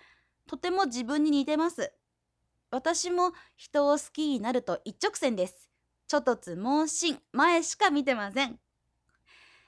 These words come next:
かのんちゃんがこのドラマを通じて、愛情、友情、人同士のつながりを得て、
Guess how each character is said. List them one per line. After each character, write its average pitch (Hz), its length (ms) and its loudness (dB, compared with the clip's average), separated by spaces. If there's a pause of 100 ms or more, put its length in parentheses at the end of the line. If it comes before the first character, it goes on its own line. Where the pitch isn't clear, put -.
(260)
か 320 100 0
の 302 180 4
ん 262 80 0
ち - 120 -12
ゃ 226 80 -10
ん 202 80 -10
が 190 200 -2 (220)
こ 262 120 -6
の 285 100 2
ド 285 100 0
ラ 269 140 4
マ 247 220 0
を 202 40 -6
通 320 240 -8
じ 285 140 -12
て、 226 240 -2 (360)
愛 220 320 -4
情、 208 440 -4 (140)
友 269 260 -2
情、 285 280 0 (400)
人 320 300 -2
同 339 260 0
士 269 200 -6
の 180 120 -8
つ - 160 -14
な 247 140 0
が 311 140 0
り 302 160 0
を 302 100 4
得 294 140 2
て、 311 240 -2